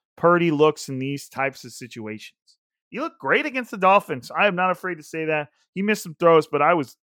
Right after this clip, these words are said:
moderately impressed <laughs> with, with Purdy against the Dolphins on a whim, no practice reps, just got out there and just started popping it around the field and made some cool little plays. You know, he's a little bit more athletic than, than Jimmy Garoppolo,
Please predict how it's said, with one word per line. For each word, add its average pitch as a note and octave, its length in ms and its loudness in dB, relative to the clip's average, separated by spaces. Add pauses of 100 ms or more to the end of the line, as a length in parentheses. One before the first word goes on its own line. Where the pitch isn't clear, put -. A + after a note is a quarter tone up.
(600)
moderately C#3 800 4
impressed A2+ 580 -6
<laughs> - 20 -18
with, D#3+ 240 0 (460)
with C#3+ 300 -2 (120)
Purdy D#3+ 420 0
against C#3+ 360 -6
the C3 60 -14
Dolphins B2+ 600 0
on E3 200 6
a D#3+ 60 4
whim, C3 400 -4
no D3+ 200 6
practice C#3 480 0
reps, B2 380 -6
just D#3 160 -8
got D3 180 4
out C3 220 2
there B2+ 140 -6
and B2 100 -10
just A2+ 160 -16
started A3 260 -4 (160)
popping D3 320 -2
it F3 80 -2
around E3 260 -2
the D3+ 80 -10
field C#3+ 360 -8 (440)
and B2 120 -10
made D3 220 -4
some C#3 120 -12
cool D3+ 300 -4
little C#3 180 0
plays. C3 480 -4
You A#2 80 -18
know, A#2+ 140 -8
he's B2 160 -12
a A#2+ 60 -10
little D#3+ 260 -4
bit F#3+ 120 -2
more F#3 240 -4
athletic F3 440 -4
than, E3+ 300 -10
than D#3 140 -8
Jimmy D#3+ 200 -8
Garoppolo, D#3+ 480 -4